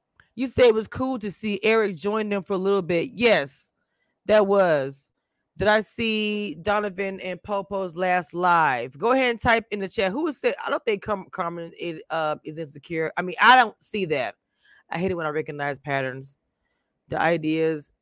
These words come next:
are g-, running edit edition. Okay, who is my, who is my moderator in the chat? Confessions.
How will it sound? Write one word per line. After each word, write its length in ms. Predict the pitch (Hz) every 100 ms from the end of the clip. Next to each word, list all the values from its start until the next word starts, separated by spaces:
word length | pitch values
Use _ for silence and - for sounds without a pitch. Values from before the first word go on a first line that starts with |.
| _
are 140 | - 147
g-, 160 | 127 -
running 360 | 151 147 147 - _ _ _ -
edit 200 | 143 135
edition. 600 | 120 131 135 - 131 123 _ _ _ _ _ 180
Okay, 320 | 190 170 156
who 180 | 190 427
is 80 | 453
my, 220 | 285 247 -
who 220 | 311 466
is 80 | 359
my 160 | 294
moderator 640 | 247 233 247 247 233 220 214
in 200 | 214 202
the 100 | 175
chat? 440 | - 190 139 - _ _ _ _ _ _ _ _ _ _ _ _ _ _ _ _ _ _ _ _ _ _ _ _ _ _ _ _ _ _ _ _ _ _
Confessions. 1000 | 277 262 285 285 285 254 190 151 143 -